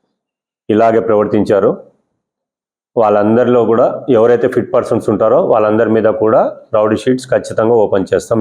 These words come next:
ఈ వారంలో. ఖచ్చితంగా కట్టడి చేస్తాం. కుప్పంలో యూత్ అంటే చాలా ప్రశాంతంగా ఉంటారు, చాలా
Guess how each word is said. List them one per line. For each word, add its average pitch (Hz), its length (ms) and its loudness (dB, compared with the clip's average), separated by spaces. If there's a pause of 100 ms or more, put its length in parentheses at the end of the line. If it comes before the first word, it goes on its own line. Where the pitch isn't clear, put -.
ఈ - 80 2
వారంలో. 85 360 -2 (1400)
ఖచ్చితంగా 127 480 0
కట్టడి 117 360 0
చేస్తాం. 131 360 0
కుప్పంలో 120 440 2 (1300)
యూత్ 127 300 2 (180)
అంటే 117 220 0 (500)
చాలా 117 220 0
ప్రశాంతంగా 113 540 -2
ఉంటారు, 107 260 0 (760)
చాలా 107 180 2